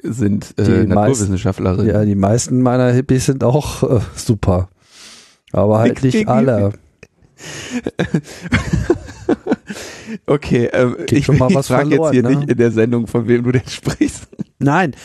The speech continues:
Speaker 2: es ist ja auch völlig egal. Es geht ja nur
Speaker 1: Ja.
Speaker 2: darum, ja, so eine Leute machen so eine Entwicklung,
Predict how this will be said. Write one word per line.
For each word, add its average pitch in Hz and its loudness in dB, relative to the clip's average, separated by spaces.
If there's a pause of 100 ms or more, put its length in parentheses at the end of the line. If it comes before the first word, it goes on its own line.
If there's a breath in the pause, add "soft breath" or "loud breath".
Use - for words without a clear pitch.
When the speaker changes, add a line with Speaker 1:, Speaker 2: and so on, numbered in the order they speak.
(100)
Speaker 2:
es 139 0
ist 139 0
ja 165 2
auch 151 -2
völlig 156 -2
egal. 143 0 (220 loud breath)
Es 120 0
geht 147 -2
ja 139 4
nur 147 0
Speaker 1:
Ja. 147 2
Speaker 2:
darum, 147 -2 (1500 soft breath)
ja, 147 0
so 123 0
eine 156 2
Leute 147 0
machen 143 -2
so 135 2
eine 143 0
Entwicklung, 117 -2